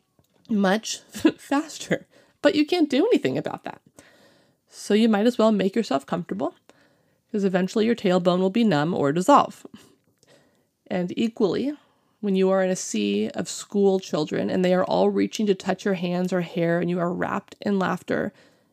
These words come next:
you can't make time slow down. You can't do anything about that. So you drink it all in right then and there. Time. It's such a fickle enemy.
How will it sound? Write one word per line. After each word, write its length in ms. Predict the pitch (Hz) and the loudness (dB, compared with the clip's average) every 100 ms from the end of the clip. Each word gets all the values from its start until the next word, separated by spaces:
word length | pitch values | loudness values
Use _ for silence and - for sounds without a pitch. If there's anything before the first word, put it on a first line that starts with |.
| - | -8
you 120 | 196 | -8
can't 320 | - 220 - | -2 -4 -2
make 220 | 208 214 | -2 -4
time 280 | - 202 202 | -4 -4 -2
slow 180 | - 196 | -2 -2
down. 340 | 214 - - - _ _ _ _ _ _ _ | -2 -4 -8 -16 _ _ _ _ _ _ _
You 120 | 208 | -6
can't 300 | - 220 220 | -2 0 2
do 160 | 208 214 | 4 4
anything 280 | 214 220 202 | 4 2 0
about 340 | 180 196 226 | 0 -2 -4
that. 220 | - - _ _ _ _ _ _ _ _ _ _ _ | -10 -12 _ _ _ _ _ _ _ _ _ _ _
So 180 | - 214 | -4 0
you 120 | 214 | 2
drink 300 | 196 190 196 | 2 0 0
it 80 | 214 | 0
all 180 | 202 190 | 0 0
in 280 | 180 214 190 | -2 -6 -4
right 280 | 190 190 202 | -2 -2 -2
then 420 | 196 202 214 208 _ _ - | -2 -2 -4 -6 _ _ -2
and 220 | 190 175 | 0 0
there. 340 | 170 - 185 _ _ _ _ _ _ _ _ _ _ | -4 -8 -14 _ _ _ _ _ _ _ _ _ _
Time. 480 | - 185 170 185 196 - _ _ _ _ _ _ _ | -10 -6 -4 -6 -8 -16 _ _ _ _ _ _ _
It's 120 | 220 - | -10 -8
such 160 | 214 | -4
a 60 | 202 | -6
fickle 420 | - 208 214 202 | -4 -4 -2 -2
enemy. 460 | 175 175 170 - | -2 -2 -4 -8